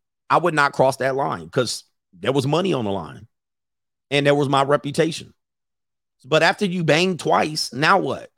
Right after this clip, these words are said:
And, but now they have the leverage over you and your reputation gets dragged, and then people start talking in the community. So you gots to have discipline. You cannot mess up your bag out here.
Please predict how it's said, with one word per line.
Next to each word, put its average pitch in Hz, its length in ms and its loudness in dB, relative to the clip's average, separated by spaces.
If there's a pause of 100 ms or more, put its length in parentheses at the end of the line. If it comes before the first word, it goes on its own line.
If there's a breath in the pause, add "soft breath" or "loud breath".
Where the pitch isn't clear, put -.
(220)
And, 131 140 -2
but 139 120 4
now 139 200 0
they 143 160 -2
have 139 180 -2
the 127 80 -4
leverage 131 500 0
over 139 200 0
you 135 500 -2 (540)
and 117 280 -2
your 113 100 0
reputation 135 640 -4
gets 131 200 -4
dragged, 131 720 0
and 95 160 -8
then 110 140 -6
people 135 220 -10
start 127 280 -2
talking 131 400 -2
in 123 80 -6
the 123 60 -6
community. 127 600 -6 (1300)
So 123 500 0 (120)
you 135 160 -6
gots 147 340 2
to 151 100 2
have 135 360 0
discipline. 110 680 -2 (380)
You 131 140 -10
cannot 165 420 0
mess 160 240 0
up 160 160 -2
your 147 80 -2
bag 143 300 2
out 104 200 -2
here. 90 280 -8